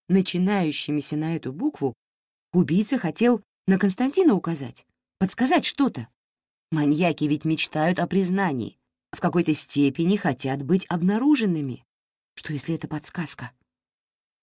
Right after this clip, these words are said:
Мы даже не можем быть уверенными,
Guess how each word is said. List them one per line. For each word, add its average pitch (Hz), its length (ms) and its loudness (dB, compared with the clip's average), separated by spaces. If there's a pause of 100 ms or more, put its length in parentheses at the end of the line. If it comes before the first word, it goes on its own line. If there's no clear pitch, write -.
(720)
Мы 180 220 2
даже 156 260 2
не 165 140 4
можем 156 340 2
быть 165 180 -2
уверенными, 151 680 2